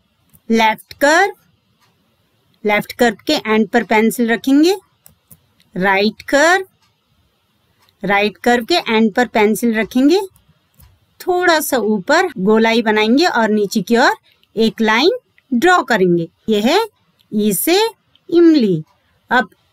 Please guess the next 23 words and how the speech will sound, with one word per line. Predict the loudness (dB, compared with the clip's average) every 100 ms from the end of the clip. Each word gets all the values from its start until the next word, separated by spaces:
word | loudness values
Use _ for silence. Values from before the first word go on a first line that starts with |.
| _ _
इसके | -4 0 -2
बाद | 0 0 -2 -4
आप | -4 -4 _ _ _ _ _
one | 0 2
line | 2 2
leave | 2 2 -2 0
करोगे, | 0 2 2 -2 -2 _ _ _ _ -2
फिर | 0
जहाँ | 0 0 -2
पर | 0 -2
आपके | -2 -4 -2
पास | -2 -2 -10 _
लाइन | -4 0 2 0
खींची | 0 -2 0
हुई | 2
है | 2
वहाँ | 0 -2
पर | -2 -2
आप | -2 -2
पेंसिल | 0 0 -2 -4
को | -4
टच | -2 -4 -4
करोगे, | -2 0 0 0 0